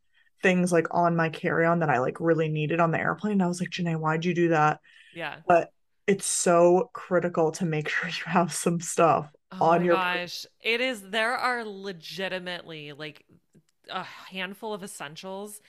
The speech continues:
Speaker 2: that I have to have in my possession all of the time. And it's
Speaker 1: Yeah.
Speaker 2: liter-, it's, like, clean underwear, another outfit, another pair of shoes, depending on the destination,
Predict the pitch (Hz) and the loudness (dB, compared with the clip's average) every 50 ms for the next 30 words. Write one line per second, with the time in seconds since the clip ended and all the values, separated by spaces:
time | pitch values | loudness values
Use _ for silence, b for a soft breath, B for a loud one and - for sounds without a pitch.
0 | b b b b b b 165 165 165 190 170 170 165 - - - 160 180 165 - | b b b b b b -14 -10 -6 -4 -4 -4 -6 -8 -8 -8 -8 -8 -8 -12
1 | - - - 165 165 - - 196 175 180 170 156 156 156 156 156 151 139 135 135 | -14 -14 -12 -12 -14 -14 -16 -20 -16 -14 -12 -12 -12 -12 -14 -16 -16 -16 -18 -18
2 | _ 151 - 143 131 - - 139 - - - 139 127 117 120 123 _ 139 131 - | _ -20 -20 -20 -20 -20 -20 -20 -20 -20 -20 -20 -20 -20 -20 -20 _ -20 -20 -20
3 | - - - - - 170 170 165 165 165 165 - 196 220 269 302 285 180 185 175 | -20 -20 -20 -16 -16 -14 -12 -12 -12 -12 -10 -8 -6 -4 0 2 2 2 2 0
4 | 185 214 208 - - 220 - - - - 214 208 214 226 233 214 190 196 180 170 | -4 -6 -6 -6 -8 -8 -8 -12 -16 -14 -10 -10 -8 -8 -8 -8 -8 -8 -8 -6
5 | 165 160 160 160 160 156 156 b b b b b b b - 180 175 170 196 220 | -6 -6 -6 -6 -6 -8 -10 b b b b b b b -14 -12 -10 -8 -8 -6
6 | - 165 165 160 - - 180 170 165 165 156 b b b b b b b b b | -6 -6 -6 -6 -8 -10 -8 -8 -6 -6 -8 b b b b b b b b b
7 | b _ _ - 185 180 175 175 180 180 - 185 196 - 180 - - 202 180 175 | b _ _ -10 -8 -8 -6 -8 -10 -10 -8 -8 -10 -10 -10 -10 -12 -10 -12 -10
8 | 160 208 - 165 170 175 170 165 165 165 165 180 170 185 175 - - - 202 175 | -10 -12 -12 -12 -12 -12 -12 -10 -10 -10 -10 -10 -12 -12 -14 -14 -14 -14 -12 -10
9 | 170 160 156 - - 175 165 160 156 160 156 160 | -10 -10 -10 -12 -12 -10 -10 -10 -10 -10 -12 -14